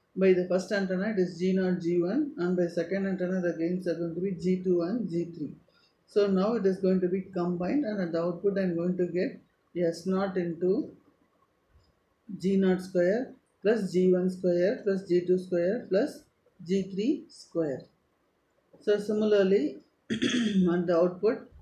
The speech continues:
here S one into G naught square plus G one square plus G two square plus G three square.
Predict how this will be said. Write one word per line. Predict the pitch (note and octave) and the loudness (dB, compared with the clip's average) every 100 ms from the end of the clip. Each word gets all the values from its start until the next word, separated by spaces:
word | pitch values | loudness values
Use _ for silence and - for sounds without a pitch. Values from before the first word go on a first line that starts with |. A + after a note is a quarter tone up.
| _ - | _ 2
here | G3 F3 | 4 4
S | F3 - | 0 0
one | F#3+ G3+ | 0 2
into | F#3+ F3+ F#3+ G#3 F#3 | 0 0 0 0 0
G | F#3+ | 2
naught | F#3+ F#3 F#3 | 2 2 -2
square | - F3+ F3+ A#3 C4+ - _ _ _ _ _ _ _ _ _ _ _ _ | -2 0 2 0 -4 -16 _ _ _ _ _ _ _ _ _ _ _ _
plus | G3 A3 - - _ _ - | 0 0 -2 -14 _ _ -10
G | E3 G3+ | -2 2
one | F#3 F#3+ | 4 2
square | - F3+ G3 | 0 0 0
plus | F#3+ F3 | -2 0
G | F3 F3+ | 0 2
two | F3+ | 0
square | F3+ E3 E3 E3 | 0 -2 -2 -2
plus | F#3+ D4 - | -2 -2 -6
G | D#3+ F3 D#3 | -4 -4 -4
three | F3+ B3 C#4 - | -2 0 -2 -6
square. | - - E3+ C3+ | -20 -4 -2 -2